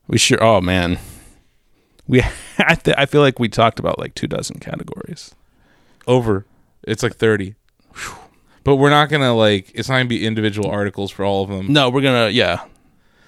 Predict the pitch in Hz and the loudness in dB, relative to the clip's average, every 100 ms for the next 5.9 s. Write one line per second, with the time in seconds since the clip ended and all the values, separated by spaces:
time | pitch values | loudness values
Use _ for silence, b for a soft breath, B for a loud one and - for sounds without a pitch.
0 | _ _ 117 113 98 131 131 147 180 117 | _ _ -2 0 0 2 4 6 4 4
1 | 107 104 104 - 113 113 95 98 98 101 | 2 0 0 -2 0 2 2 2 2 2
2 | 180 185 160 151 151 - 165 147 190 214 | 2 2 0 0 -2 0 2 2 -2 -2
3 | 143 156 160 151 160 156 147 160 131 127 | 0 0 0 2 4 4 4 2 0 -2
4 | 127 - 113 107 98 131 117 127 131 135 | -4 -6 0 0 2 0 0 2 2 2
5 | 131 123 120 123 135 131 131 117 104 | -2 -2 0 2 2 -2 -4 -6 -12